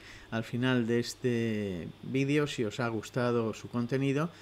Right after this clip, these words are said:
o bien en forma de like o de comentario o de reacción,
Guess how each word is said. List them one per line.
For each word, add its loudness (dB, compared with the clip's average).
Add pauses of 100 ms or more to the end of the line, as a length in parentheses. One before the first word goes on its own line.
(360)
o 2
bien 2
en 2
forma 2
de 4
like 2
o 2
de 2
comentario 0
o -2
de -2 (160)
reacción, 2